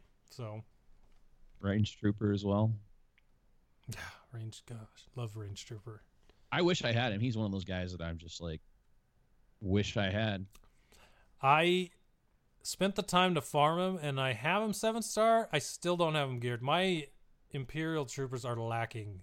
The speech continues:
Speaker 1: like, huge. You just never can find time to put, put anything into those guys, you know what I mean? And then I always look forward ahead, and I'm like, "Well, what could these guys possibly be needed for in the future?"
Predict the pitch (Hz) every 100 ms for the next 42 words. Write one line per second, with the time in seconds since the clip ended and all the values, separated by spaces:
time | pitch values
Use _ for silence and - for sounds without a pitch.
0 | - 131 117 - - - 175 160 131 117
1 | - - - - - 196 254 226 240 247
2 | 214 - 185 190 185 170 175 170 - 127
3 | - - 156 - - _ _ _ _ _
4 | _ _ _ _ _ _ _ - 156 160
5 | 156 135 139 131 120 110 104 - 113 104
6 | 101 117 123 127 123 131 135 _ _ _
7 | _ _ _ _ _ _ _ 131 170 190
8 | 190 175 156 170 - - 156 151 147 127
9 | 127 143 131 120 123 127 123 120 - _
10 | _ _ 135 135 147 202 202 - 190 151
11 | 165 147 156 139 - 147 143 143 127 131
12 | 127 120 117 123 120 110 131 117 110 113
13 | - 123 120 - 110